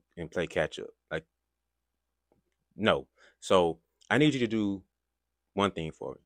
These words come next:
okay? Focus on you, all right? Stay in your lane and make every day a battle of you versus you. So you have to be better than how you were yesterday. Doesn't matter how much you fumbling, bumbling around, doesn't matter.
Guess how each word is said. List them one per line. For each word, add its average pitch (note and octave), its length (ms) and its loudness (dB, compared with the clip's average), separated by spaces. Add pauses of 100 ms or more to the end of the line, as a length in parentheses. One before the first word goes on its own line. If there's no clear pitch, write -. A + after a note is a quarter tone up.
(140)
okay? D2+ 200 -4 (600)
Focus G#2+ 500 2
on F2 280 -4
you, C#2+ 240 -12 (680)
all E2 80 -4
right? E2 220 0 (500)
Stay G#2+ 260 0
in B2+ 60 0
your C#3 120 4
lane G2+ 420 -2 (540)
and F2 240 -2
make A2+ 280 2 (280)
every C3+ 380 4
day G#2+ 460 4 (220)
a F2 80 -4
battle F2+ 360 2
of E2 240 -6
you F2+ 500 0 (880)
versus E2+ 280 0
you. D#2 140 -10
So F#2 120 -10
you A#2 160 2
have A#2 100 6
to G2+ 60 -12
be G2+ 60 -4
better G2 220 2
than F2+ 140 -2
how F2 80 0
you E2+ 160 -4
were D#2 80 -6
yesterday. D#2 400 -6 (840)
Doesn't F#2 160 -2
matter F#2 160 6
how G2 160 6
much G#2+ 240 0
you G#2+ 80 -4
fumbling, G2+ 400 0
bumbling F#2+ 280 0
around, F2 480 -2 (260)
doesn't D2 180 -8
matter. D#2 200 -4